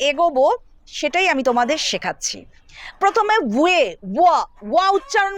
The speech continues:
মানে ডাব্লিউ হবে। তো তিনটেতেই আমি ডাব্লিউ দিয়ে শুরু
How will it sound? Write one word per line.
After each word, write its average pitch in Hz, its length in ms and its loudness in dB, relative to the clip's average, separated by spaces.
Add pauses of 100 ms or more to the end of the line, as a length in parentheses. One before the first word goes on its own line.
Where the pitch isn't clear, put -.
মানে 381 160 0 (180)
ডাব্লিউ 233 320 -2 (100)
হবে। 311 180 0 (380)
তো 440 40 0 (140)
তিনটেতেই 359 600 2 (360)
আমি 440 140 0 (240)
ডাব্লিউ 240 420 -2
দিয়ে 359 220 -4
শুরু 339 160 -8